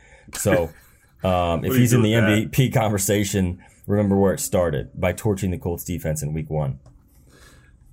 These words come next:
Speaker 2: Yeah, he's, <laughs> he's ridiculous. <laughs> He's just ridiculous. There's nothing else to say.
Speaker 1: The throw,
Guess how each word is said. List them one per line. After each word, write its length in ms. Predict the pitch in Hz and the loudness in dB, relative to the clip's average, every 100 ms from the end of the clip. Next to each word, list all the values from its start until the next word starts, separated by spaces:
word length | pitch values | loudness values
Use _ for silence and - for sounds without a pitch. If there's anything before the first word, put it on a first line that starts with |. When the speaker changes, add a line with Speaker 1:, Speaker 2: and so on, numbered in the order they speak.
| - | -6
Speaker 2:
Yeah, 220 | 82 78 | -4 -4
he's, 580 | 90 87 76 - - - - - - | -6 -8 -8 -12 -14 -18 -16 -16 -16
<laughs> 400 | - 78 - - | -16 -16 -14 -4
he's 220 | - - | -2 0
ridiculous. 640 | 104 92 87 - 92 - - - - | -2 -4 -4 -6 -8 -10 -12 -14 -8
<laughs> 680 | - - - - - - 285 | -8 -6 -10 -10 -16 -12 0
He's 140 | 147 - | 2 2
just 200 | 156 - | -2 -4
ridiculous. 540 | 95 90 - - - | -8 -8 -10 -14 -14
There's 220 | 92 95 101 | -8 -6 -4
nothing 300 | 107 104 90 | -4 -4 -6
else 180 | 87 - | -6 -8
to 80 | |
say. 220 | 87 92 87 | -10 -4 -2
Speaker 1:
The 80 | |
throw, 560 | 107 135 151 147 131 107 | 0 2 4 4 0 -2